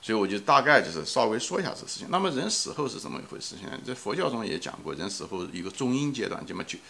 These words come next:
七七四十九天啊，这四十九天经历过一些阶段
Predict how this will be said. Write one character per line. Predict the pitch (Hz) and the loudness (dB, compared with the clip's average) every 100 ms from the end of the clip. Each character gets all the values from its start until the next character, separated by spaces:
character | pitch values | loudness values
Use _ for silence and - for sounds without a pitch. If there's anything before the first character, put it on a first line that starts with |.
| - - | -20 -6
七 | - 135 | 0 2
七 | 147 | 2
四 | 139 123 | 2 0
十 | 127 | -2
九 | 131 - - | -4 -6 -4
天 | 104 123 - | -2 -2 -4
啊， | - | -6
这 | - | -4
四 | - 127 | -4 -2
十 | 139 | -2
九 | 87 | -4
天 | - 104 101 - - | -4 -4 -4 -10 -10
经 | - 135 | 0 2
历 | 143 | 4
过 | 139 127 | 4 2
一 | |
些 | 117 123 | 2 0
阶 | 131 139 | 0 0
段 | 156 | 0